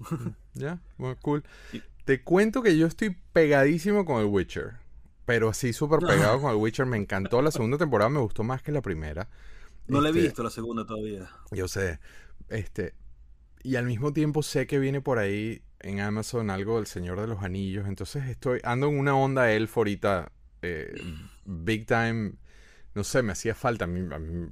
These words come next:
Speaker 2: yo soy mega fanático de Tolkien y cuando salió todo lo que salió del Señor de los Anillos, todas me gustaron, todas me las disfruté. No tengo ni un pero.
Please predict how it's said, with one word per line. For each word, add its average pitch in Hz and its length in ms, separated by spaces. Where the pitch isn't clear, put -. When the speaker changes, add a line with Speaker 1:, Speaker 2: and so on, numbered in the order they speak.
Speaker 2:
yo 82 80
soy 98 160
mega 92 680
fanático 92 560
de 92 60
Tolkien 95 420
y 85 80
cuando 85 260
salió 82 280
todo 104 180
lo 101 100
que 92 80
salió 87 260
del 95 100
Señor 90 240
de 101 60
los 98 80
Anillos, 90 320
todas 110 340
me 92 120
gustaron, 101 440
todas 120 280
me 113 100
las 90 120
disfruté. 101 500
No 101 160
tengo 110 200
ni 117 120
un 117 160
pero. 113 420